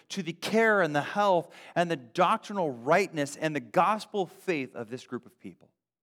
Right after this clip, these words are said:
It's no wonder Paul says he didn't cease night and day to admonish them with tears. He saw himself as part of the, the protection, the immune system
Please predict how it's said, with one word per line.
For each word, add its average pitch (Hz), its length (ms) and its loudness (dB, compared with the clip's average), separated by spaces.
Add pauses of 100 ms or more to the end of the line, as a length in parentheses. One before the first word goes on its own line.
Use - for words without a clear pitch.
(1500)
It's 190 180 0
no 202 140 2
wonder 247 280 0
Paul 160 280 2
says 151 340 0 (420)
he 240 160 2
didn't 175 240 0
cease 208 400 -4
night 185 400 0
and 185 240 -4
day 185 260 4
to 190 140 -4
admonish 165 520 -2
them 165 100 -2
with 131 160 -6
tears. - 800 -8 (1800)
He 220 140 0
saw 214 160 0
himself 202 360 2
as 165 120 -10
part 202 280 2
of 185 160 2 (300)
the, 180 120 2
the 170 180 -2
protection, 175 720 -6
the 156 80 -2
immune 190 520 -4
system 120 720 -8